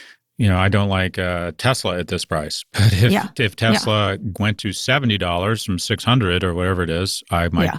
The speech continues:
Speaker 1: change my tune.
Speaker 2: Right.
Speaker 1: Um, and the fact that the valuation here has been cut by eighty percent, and also
Speaker 2: Yeah.
Speaker 1: they have the winds of covid at their back, and that is, in pulse marketing, it's dangerous, but I,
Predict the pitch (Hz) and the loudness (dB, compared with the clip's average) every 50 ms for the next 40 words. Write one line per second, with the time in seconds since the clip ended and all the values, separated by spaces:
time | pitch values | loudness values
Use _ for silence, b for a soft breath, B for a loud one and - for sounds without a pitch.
0 | - - - - 85 85 78 98 110 117 - 156 156 127 90 80 - B B B | -10 -10 -8 -6 -6 -4 -2 -2 -2 0 2 2 2 2 2 -2 -6 B B B
1 | B B B B B B B - - 107 107 101 95 90 104 - - 143 113 107 | B B B B B B B 2 4 4 4 4 4 2 0 0 0 0 2 2
2 | 107 101 98 98 90 101 92 - - 110 110 107 - 117 98 - - 104 95 95 | 2 2 0 -2 -4 -4 -4 0 0 2 2 2 0 -4 -6 -4 -4 -2 -2 -2
3 | 80 104 104 104 101 98 120 147 - - 98 95 95 85 90 95 - - 107 95 | 0 2 2 2 2 2 2 0 0 0 0 0 0 0 -2 -4 -2 0 -2 0
4 | - 95 90 90 90 87 92 85 - - - - 131 131 127 104 92 95 - - | 0 0 0 0 0 0 -2 -2 -4 -6 -4 0 0 2 2 2 0 -2 -4 -2
5 | 107 101 104 117 160 160 - - 101 95 90 87 87 90 B B B B B B | -2 0 2 2 0 0 0 0 2 2 2 0 0 -2 B B B B B B
6 | B B B B B - - 87 90 104 104 110 113 107 120 120 113 101 104 92 | B B B B B -8 -6 -2 2 2 2 2 2 2 0 0 0 -2 -4 -2
7 | 95 101 107 107 120 131 123 - - - - - 120 107 104 92 - - 123 156 | 2 2 4 4 4 4 2 0 -6 -10 -6 -2 0 0 0 0 0 0 2 2
8 | 220 226 127 87 - 90 78 85 82 80 80 - - 101 98 98 101 101 101 95 | 2 2 0 0 -2 -2 -2 -2 -2 -2 -4 -2 0 2 4 4 4 4 2 2
9 | 95 - - - 104 92 - - - 139 147 - - 113 123 143 - - 90 85 | 0 -2 -4 -6 -6 -6 -6 -4 -2 -2 0 2 2 2 2 2 0 -2 -4 -4
10 | 82 80 - - 185 117 170 180 110 90 90 90 - - - 104 98 95 92 85 | -6 -6 -2 0 2 2 2 2 2 0 0 -2 -4 -2 0 2 2 2 0 -2
11 | - 107 101 95 95 92 95 | -2 0 2 2 2 2 0